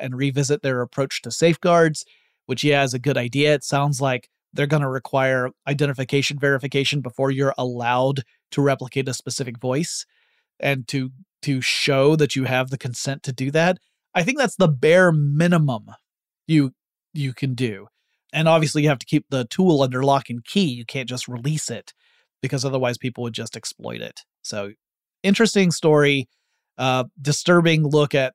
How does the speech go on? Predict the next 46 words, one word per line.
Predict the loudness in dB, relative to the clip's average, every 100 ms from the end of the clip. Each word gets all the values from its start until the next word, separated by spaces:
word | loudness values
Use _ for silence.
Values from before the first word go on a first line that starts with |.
| -8
the | -10
future, | -6 -4 -4 -4 -6 -8 _ -2
but | 2
we | 2 2 0
knew | 4 6
this | 4 0
was | -4
coming. | -2 -2 -2 -10
I |
mean, | -10 -10
'cause | -8 -2
deepfakes | -2 -2 -6 -6 -6
have | -6
been | -6
a | -6
thing | -4 -6
for | -4 -4
a | -4
while | -4 -6 -8
now. | -12 -16 -18 -20 _ _ _ _ _ _
The | 4
Wall | 6 4
Street | 4 2 0 2
Journal | 2 4 4
reports | 4 2 4 2 2 0
that | 0 0 -6
despite | -4 -4 0 2 2 0
U | 0 2
S | 2 -2
export | -4 -6 0 2 2 -2
restrictions | -6 -2 -2 0 0 2 -2 -4
that | -8 -6
should | -4 0 2 2 0 -10
prevent | -8 -4 -4 -6
certain | -4 -6 -6 -8 -8
Chinese | -4 -4 -4 -6 -8
companies | -6 -6 -4 -6 -8
and | -4
organizations | -4 -2 -6 -2 -2 -2 -6 -10
from | -8 -6
being | -2 -2
able | -2 -4
to | -10
purchase | -10 -10 -8
stuff | -6 -4 -4 -6
like | -10